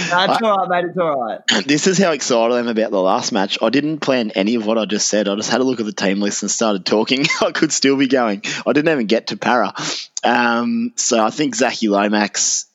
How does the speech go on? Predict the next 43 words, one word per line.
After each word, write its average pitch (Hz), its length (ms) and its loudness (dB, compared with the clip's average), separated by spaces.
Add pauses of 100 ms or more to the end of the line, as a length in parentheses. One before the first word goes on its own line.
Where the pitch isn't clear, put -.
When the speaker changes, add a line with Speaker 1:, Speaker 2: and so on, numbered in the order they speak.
(120)
Speaker 1:
the 117 100 0
fact - 320 -2
he 170 100 0
has 110 300 0
averaged 113 320 0
sixty, - 420 -2
it's - 200 -6
been 113 200 0
against 156 320 -2
three 101 180 0
pretty 101 260 -2
weak 87 240 0
sides. 147 440 -2
So 98 460 0 (500)
we 127 160 4
know 180 200 2
what 165 80 0
he 139 80 0
can 110 180 0
do, 110 320 2
and 98 480 0
he - 120 -6
can 113 160 0 (100)
absolutely 104 520 2
score 95 360 2
a 95 40 -2
hundred 95 320 -2
plus 90 320 0
any 95 200 2
week 87 300 0
against - 340 0
anyone. 110 560 0
But 95 320 0
in 101 100 -2
terms 123 340 0
of 101 80 2
an 92 60 2
antipod, 90 600 0
I 98 80 2
like 101 300 0
it 92 60 4
a 87 40 4
lot. 82 320 0